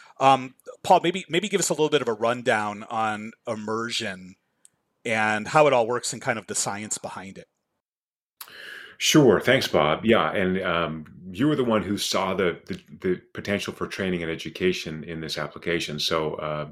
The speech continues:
Speaker 2: you know, kudos to you for, for seeing that. Um, yeah. So immersion came out of work, uh, uh, that my lab did, funded originally by the Department of Defense in the U S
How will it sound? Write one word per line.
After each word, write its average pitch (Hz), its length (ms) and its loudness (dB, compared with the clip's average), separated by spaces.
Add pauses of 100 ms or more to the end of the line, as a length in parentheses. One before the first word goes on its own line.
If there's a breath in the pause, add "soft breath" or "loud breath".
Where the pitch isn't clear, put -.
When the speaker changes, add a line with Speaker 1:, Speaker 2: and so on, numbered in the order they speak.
Speaker 2:
you - 80 -12
know, 76 120 -8
kudos 98 340 -2
to - 120 -8
you 80 140 -2
for, 76 300 -8
for - 120 -6
seeing 87 280 0
that. 73 240 -2 (640 loud breath)
Um, 127 120 4
yeah. 147 160 6
So 120 200 6
immersion 123 420 4
came 107 240 0
out 104 100 2
of 95 100 0
work, 92 420 0
uh, 82 340 -4 (260)
uh, 82 140 -6
that 82 160 -4
my 82 100 0
lab 87 360 0
did, 92 280 0
funded 92 580 0
originally 87 520 -2
by 80 440 0
the 85 100 -6
Department 85 460 -6
of 78 80 -6
Defense 123 440 -2
in 101 60 -4
the 92 60 -2
U 98 140 4
S - 280 2